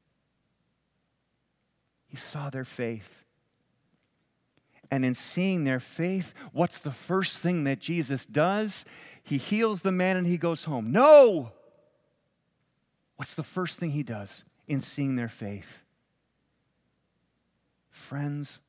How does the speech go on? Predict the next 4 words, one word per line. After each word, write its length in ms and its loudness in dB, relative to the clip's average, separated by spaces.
your 140 -8
sins 680 -6
are 420 -6
forgiven." 560 -10